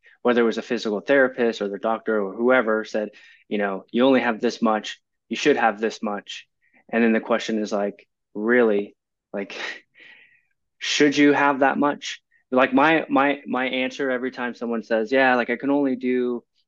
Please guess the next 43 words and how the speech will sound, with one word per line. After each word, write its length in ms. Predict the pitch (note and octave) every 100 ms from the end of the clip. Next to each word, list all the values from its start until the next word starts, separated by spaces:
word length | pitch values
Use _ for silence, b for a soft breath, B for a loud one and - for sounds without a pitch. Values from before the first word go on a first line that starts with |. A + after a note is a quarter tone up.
| _
uh, 320 | G#2+ A2 G#2+
whatever, 600 | G#2 G#2+ A2+ G#2 G2+ G#2 -
whatever 340 | A2 A2 G#2+
it 40 | G#2
is, 100 | A2+
whether 160 | G#2+
it's 140 | G#2+ A#2
external 380 | A2 A#2 A2
rotation 600 | G#2 G2+ C#3+ C#3 C3 B2
or 140 | A2 F#2+
knee 180 | G#2+ A#2
flexion 460 | A#2 A2 - G#2+
or 80 | G2+
whatever, 420 | G2+ A2 G#2+ G#2+
like, 140 | G2 G2+
I 60 |
can 140 | F#2+ A2+
only 160 | A#2
get 140 | G#2+ G2
this 180 | G#2+
far." 440 | - G#2+ G#2 G#2 - B B B
Um, 520 | - G#2 G2+ G2+ G2+ -
and 100 | A2
they 100 | G#2+
say, 460 | G#2 G#2 G#2 G2+ - _
you 80 | A2+
know, 120 | G#2+
"I 100 | G#2
should 180 | - A2+
be 240 | B2+ A#2+
at 180 | G#2 -
this 180 | C#3 C3
point." 420 | - A#2 A2 - - _
And 400 | - A#2 A2+ G#2+
my, 680 | - A#2 A#2 A#2 A#2 A#2 A2+ _ _ _ _ _ _ -
my 180 | A#2 A2+
question 460 | - B2 - B2
for 160 | A2+ A2
them 240 | A2+ A2
is, 160 | G#2 G2+
"Why? 480 | G2 G2 F#2+ G2 - _ _ _ _ _ _ _ _ _ _
You 120 | - G#2+
know, 440 | G2+ G#2+ - C#4+